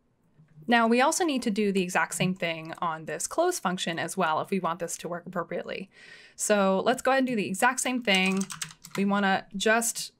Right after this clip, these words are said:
branch it and check, is door locked? Um, if the door is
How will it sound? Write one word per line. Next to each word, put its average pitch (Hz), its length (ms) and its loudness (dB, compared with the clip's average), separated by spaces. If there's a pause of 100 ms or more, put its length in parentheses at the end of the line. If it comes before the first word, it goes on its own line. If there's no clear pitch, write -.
(240)
branch 202 540 0
it 226 340 -2 (220)
and 190 640 0
check, - 400 -4 (320)
is 202 400 0
door 185 400 -4 (160)
locked? 254 640 -2 (560)
Um, 180 640 0
if 233 200 0
the 202 80 0
door 214 640 -2 (180)
is 185 800 0